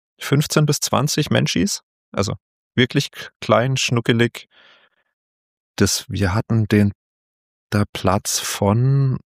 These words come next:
zwölf bis sechs oder sowas oder noch länger. Also recht lang Zeit. Aber obwohl nur so wenig Menschen da waren, waren vierzig Keyboards plus meine ungefähr fünfundzwanzig da.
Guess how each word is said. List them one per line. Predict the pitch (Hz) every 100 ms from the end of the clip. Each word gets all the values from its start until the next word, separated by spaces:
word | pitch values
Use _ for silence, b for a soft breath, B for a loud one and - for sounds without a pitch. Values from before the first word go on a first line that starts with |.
| -
zwölf | - - 104 113 151 -
bis | - 139 -
sechs | - - - -
oder | 202
sowas | 185 175 190 208 208
oder | 123 123
noch | 120 120
länger. | 107 113 170 208
Also | - - - - 123 120 _ _ _ -
recht | 120 131 120
lang | 131
Zeit. | - 117 147 - b b b b b b b b _ _ _
Aber | - 98 107 104 107 101
obwohl | 101 135
nur | 135
so | 143 143
wenig | 143 143
Menschen | 110 127 -
da | 151 147
waren, | 151 147 135
waren | 120 120 123
vierzig | - - 131 147 - 175 - -
Keyboards | 156 160 165 -
plus | - - 147 -
meine | 110 110 135 160
ungefähr | 156 175 - 175
fünfundzwanzig | 175 175 175 - 175 - 180
da. | 180